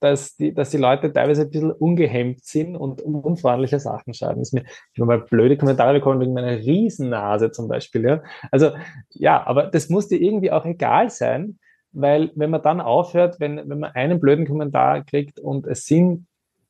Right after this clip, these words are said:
es tut mir leid, das zu sagen, es sind oft oder eigentlich ausschließlich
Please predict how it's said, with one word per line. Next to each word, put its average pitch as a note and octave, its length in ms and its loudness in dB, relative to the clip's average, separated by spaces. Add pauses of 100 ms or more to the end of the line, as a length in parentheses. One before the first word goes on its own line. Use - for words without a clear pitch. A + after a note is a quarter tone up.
(420)
es - 120 -12
tut C#3 140 4
mir C3+ 60 4
leid, B2+ 140 4
das C#3 120 -2
zu - 80 -12
sagen, C3+ 400 0
es - 100 -16
sind D3 220 -2
oft C3+ 420 -2
oder A#2 240 -2
eigentlich B2+ 380 -4
ausschließlich C#3 560 -2